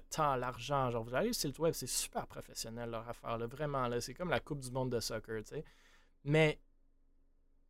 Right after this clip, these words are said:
après que tu vas pas faire l'effort de plus d'aller chercher les communautés existantes, d'aller chercher le bon monde pour aller ch-, tu sais, pis c'est un bon, c'est un bon step, là. The Gaming Stadium, je pense que c'est un bon step. C'est la seule raison pourquoi je l'ai vu.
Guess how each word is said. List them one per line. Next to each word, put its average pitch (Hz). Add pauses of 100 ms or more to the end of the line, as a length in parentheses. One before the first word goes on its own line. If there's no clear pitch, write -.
(140)
après 151
que -
tu -
vas 143
pas 208
faire 208
l'effort 165
de 147
plus 156
d'aller 131
chercher -
les 160
communautés 131
existantes, 139 (520)
d'aller 135
chercher 156
le 156
bon 127
monde 139
pour 127
aller 127
ch-, -
tu -
sais, -
pis -
c'est -
un 135
bon, 170
c'est -
un 139
bon 202
step, 185
là. 135
The 127
Gaming 143
Stadium, 160
je -
pense 156
que -
c'est 143
un 135
bon 147
step. 147
C'est -
la 143
seule 185
raison 151
pourquoi 139
je 135
l'ai 127
vu. 170